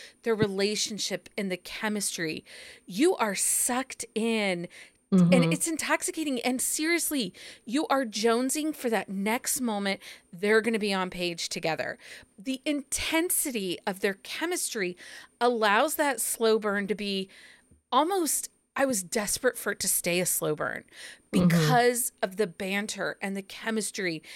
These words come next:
Speaker 1: and it, and the way they kind of just move within each other's realm. Honest to goodness, like, this book was, this book was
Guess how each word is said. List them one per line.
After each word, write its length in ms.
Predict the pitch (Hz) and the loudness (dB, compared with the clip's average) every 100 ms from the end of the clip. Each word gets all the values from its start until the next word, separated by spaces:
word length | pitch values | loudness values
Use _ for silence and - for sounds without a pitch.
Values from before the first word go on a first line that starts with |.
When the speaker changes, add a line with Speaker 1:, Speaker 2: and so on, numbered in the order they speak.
| - - _ | -18 -20 _
Speaker 1:
and 160 | 240 240 | -2 2
it, 140 | 247 _ _ _ _ - | 0 _ _ _ _ -6
and 160 | 240 | 0
the 60 | 233 | 2
way 260 | 214 226 254 | 4 2 2
they 120 | 285 | -2
kind 400 | - - 220 220 | -4 -4 -2 2
of 360 | 208 196 180 - - - _ _ - | 4 4 2 -8 -20 -20 _ _ -6
just 280 | 240 - 202 | -4 -4 -4
move 540 | 202 208 240 285 247 | -2 2 2 0 2
within 340 | 226 220 214 226 | 0 2 0 0
each 200 | 202 208 | -4 -4
other's 600 | 196 190 185 175 - - | 0 0 0 -2 -6 -10
realm. 580 | 190 185 254 294 233 190 - - _ _ _ _ _ | -8 -2 0 0 0 -4 -8 -20 _ _ _ _ _
Honest 600 | 277 320 349 208 - - - | -2 2 2 2 -2 -4 -6
to 120 | 175 - | -10 -6
goodness, 600 | 302 339 240 160 - - | -2 0 -2 -2 -4 -4
like, 240 | 247 233 - - | -6 -8 -12 -6
this 420 | 311 277 226 - | 2 2 2 -2
book 460 | - 277 254 - - | -2 0 0 -4 0
was, 300 | 190 185 - - - - _ _ _ _ _ | 0 0 -4 -14 -20 -20 _ _ _ _ _
this 100 | - | -10
book 220 | - 440 262 | -2 -2 -2
was 160 | - | -6